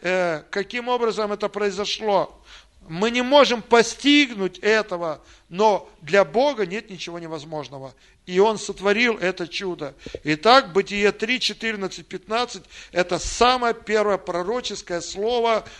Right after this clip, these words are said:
о Рождестве Иисуса Христа. Давайте перейдём ко второму.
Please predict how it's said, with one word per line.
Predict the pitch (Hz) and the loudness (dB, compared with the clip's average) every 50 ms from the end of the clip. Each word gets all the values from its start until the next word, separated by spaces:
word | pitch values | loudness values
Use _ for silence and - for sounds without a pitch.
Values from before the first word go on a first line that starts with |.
| - _ _ | -20 _ _
о | 175 202 226 226 | 6 8 8 8
Рождестве | 226 190 190 156 151 147 160 170 - - - 160 190 214 214 202 202 214 - | 6 4 0 -2 -4 -8 -8 -8 -8 -10 -8 -2 2 2 2 2 2 -4 -10
Иисуса | 165 165 160 156 147 - 180 170 151 170 156 | -10 -8 -8 -8 -8 -8 -10 -10 -10 -12 -12
Христа. | 135 165 170 156 - - - 160 147 127 - - _ - - - - - - - - - - - - - | -10 -12 -12 -12 -12 -8 -6 -6 -6 -6 -8 -14 _ -20 -20 -20 -20 -20 -20 -18 -16 -16 -16 -16 -14 6
Давайте | - 180 202 262 311 320 269 269 | 10 12 12 12 12 12 10 4
перейдём | 208 - 254 226 226 175 240 262 269 240 | 2 4 2 2 2 6 6 6 6 4
ко | - - 233 | 4 2 2
второму. | - - - 269 277 285 240 196 160 139 131 - | 2 6 4 6 6 8 6 6 4 0 -6 -10